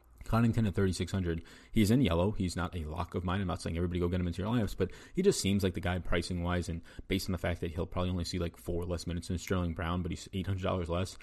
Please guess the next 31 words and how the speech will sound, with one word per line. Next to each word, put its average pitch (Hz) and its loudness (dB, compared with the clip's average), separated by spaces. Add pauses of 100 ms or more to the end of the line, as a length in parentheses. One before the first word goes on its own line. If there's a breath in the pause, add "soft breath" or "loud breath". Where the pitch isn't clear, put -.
(200 loud breath)
He - -2
seems 98 0
like 104 2
the 98 2
guy 101 4
that 98 2
I'd 95 2
rather 90 2
get 87 0
to, 104 2
and 92 2
he 82 2
has 85 2
the 87 2
upside 90 -2
to 85 0
play 87 0
just 87 -2
as 95 -2
many, 87 0
if 85 -4
not 87 -4
more, 90 0
minutes 120 2
as 117 0
Brown. 117 0
They 90 0
have 87 -4
similar 92 0
usage 95 -2
rates, 98 2